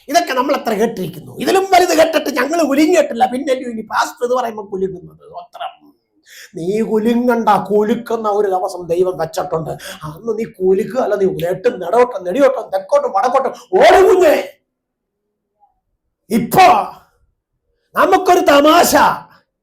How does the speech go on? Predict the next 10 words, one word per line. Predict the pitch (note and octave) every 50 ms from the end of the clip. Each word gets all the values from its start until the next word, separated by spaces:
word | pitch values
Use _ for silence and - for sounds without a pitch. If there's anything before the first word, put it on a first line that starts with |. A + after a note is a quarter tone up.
| _ _ _ _ _ _ _ _ _ _ _ _ _ _ _ _ _ -
ഓ, | E4 E4+ E4 D4 A#3 E3 D3+ - - - _ _ _ _ _ _ _ _ _ _ _ _ _ _ _ _ _ _ _ -
എന്നും | C4 D#4 E4+ F#4+ F#4 F4 D#4+ D4 A#3+
കേൾക്കുന്ന | D#4 E4 D#4+ C#4+ C4+ C#4 C4
പ്രസംഗം, | C4 C4+ B3 - B3+ C4 C4 C4+ C4 - _ _ _ _ _ _ - D4+ E4
എന്നും | F4 F#4+ F#4+ F#4 F4+ E4+ D4+ -
കേൾക്കുന്ന | D#4 D#4 - C#4+ C4+ C4 C4+ C4
പാട്ട്, | A#3+ B3 C4 C#4+ - - - C4 - - - _ - - - E4+
എന്നും | F4 F4+ F#4+ F#4 F#4 F4 E4 D#4+
കേൾക്കുന്ന | D#4+ D4+ - D4 C#4 C4+ C4+
ആരാധന, | C#4+ C#4 C#4 C#4 C#4+ C#4+ C#4+ C#4+ C#4 C4+ C#4+ C#4+ C#4+